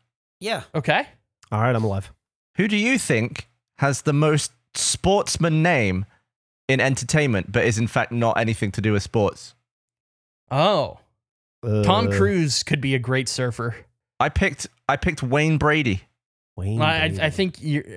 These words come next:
Speaker 2: are you thinking, like, Tom Brady? <laughs> Is
Speaker 4: Yeah,
Speaker 2: that
Speaker 4: it just sounds really American
Speaker 2: Okay.
Speaker 4: and sporty.
Speaker 2: Um,
Speaker 3: Do
Speaker 2: hmm.
Speaker 3: they have to be alive today, or can it be somebody from the past?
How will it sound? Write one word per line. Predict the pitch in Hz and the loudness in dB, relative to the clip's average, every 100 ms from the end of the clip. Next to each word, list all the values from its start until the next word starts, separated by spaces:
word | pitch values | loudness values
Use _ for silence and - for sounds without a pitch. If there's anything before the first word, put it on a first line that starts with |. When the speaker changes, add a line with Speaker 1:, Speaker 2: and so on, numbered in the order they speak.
| 151 | -4
Speaker 2:
are | |
you | 143 | -2
thinking, | 139 165 156 | 0 -2 0
like, | 143 127 | -2 -2
Tom | 185 131 | -2 -2
Brady? | 135 156 - | 0 -2 -2
<laughs> | - 208 | -2 -4
Is | - | -2
Speaker 4:
Yeah, | - 262 131 | 0 2 2
Speaker 2:
that | 127 | 0
Speaker 4:
it | - | 0
just | 180 | 0
sounds | 220 190 - | 2 0 0
really | 165 208 208 208 | 2 2 2 2
American | 175 175 165 123 | 4 4 4 2
Speaker 2:
Okay. | 156 | 0
Speaker 4:
and | 143 | -2
sporty. | - - 139 131 101 90 _ _ _ _ _ _ _ _ _ _ _ _ _ _ | -4 0 2 4 2 -2 _ _ _ _ _ _ _ _ _ _ _ _ _ _
Speaker 2:
Um, | 131 135 135 135 131 123 - - - _ _ _ _ _ _ - | 0 2 2 2 2 0 -4 -16 -20 _ _ _ _ _ _ -2
Speaker 3:
Do | |
Speaker 2:
hmm. | 110 | 2
Speaker 3:
they | 165 | 6
have | 165 170 | 4 4
to | |
be | 180 | 4
alive | 170 131 127 135 | 4 4 4 2
today, | - 120 151 | 0 2 2
or | 135 | 2
can | 120 | 0
it | |
be | 110 | 0
somebody | 107 104 98 | 0 0 0
from | 95 | -2
the | |
past? | 90 98 87 - | -2 -4 -4 -8